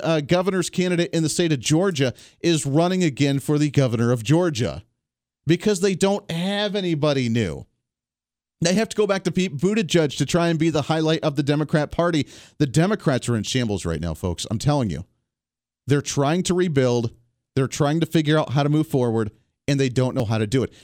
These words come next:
The old guard refuses to let anybody new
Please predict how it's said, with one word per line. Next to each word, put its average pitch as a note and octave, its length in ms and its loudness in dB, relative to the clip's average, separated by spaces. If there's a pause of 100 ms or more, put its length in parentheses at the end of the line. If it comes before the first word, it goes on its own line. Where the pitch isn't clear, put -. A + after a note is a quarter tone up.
(140)
The D3 260 2
old E3+ 280 2
guard D#3 280 2
refuses D3 680 -2
to - 100 -2
let C3+ 280 0
anybody D#3 440 0
new B2+ 340 2